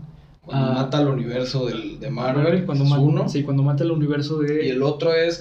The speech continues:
Speaker 1: cuando, según yo, eh, enf-, se enfrenta a Thanos por el amor de la muerte.
Speaker 2: Ah, no, eh, no sé, lo, eso creo que es más nuevo, pero los que yo conocía se conoce como la trilogía sangrienta.
Speaker 1: Ujú.
Speaker 2: Es cuando mata el, el universo de Marvel, cuando
Speaker 1: Ujú.
Speaker 2: mata el universo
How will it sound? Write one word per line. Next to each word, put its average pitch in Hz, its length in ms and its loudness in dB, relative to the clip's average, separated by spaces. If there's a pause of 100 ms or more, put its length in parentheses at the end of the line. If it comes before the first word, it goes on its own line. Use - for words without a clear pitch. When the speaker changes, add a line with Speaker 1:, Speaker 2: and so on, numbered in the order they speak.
Speaker 1:
cuando, 147 440 0
según 127 340 -6
yo, 151 320 0 (840)
eh, 113 440 -4 (140)
enf-, 139 280 -6
se 147 160 -2
enfrenta 165 640 0
a 156 100 0
Thanos 185 320 0
por 143 220 0
el 131 80 0
amor 131 320 -2
de 151 160 2
la 135 140 -4
muerte. 131 500 -10 (260)
Speaker 2:
Ah, 160 120 -4
no, 165 180 -4
eh, 160 160 -2
no 160 80 -2
sé, 151 220 0
lo, 139 240 0
eso 143 240 0
creo 151 120 -4
que - 60 -4
es 156 60 -2
más 156 120 -2
nuevo, 139 300 0
pero 139 240 4
los 139 120 6
que 139 80 2
yo 170 100 2
conocía 190 480 0 (160)
se 151 140 -12
conoce 147 260 0
como 156 180 -2
la 143 120 0
trilogía 135 360 -2
sangrienta. 175 520 -2 (220)
Speaker 1:
Ujú. 135 360 0
Speaker 2:
Es - 220 -2
cuando 147 240 -2
mata 147 280 0
el, 156 240 -2
el 135 100 0
universo 139 380 0
de 156 60 -2
Marvel, 196 300 0
cuando 147 200 0
Speaker 1:
Ujú. 139 100 4
Speaker 2:
mata 143 180 4
el 160 100 0
universo 143 720 0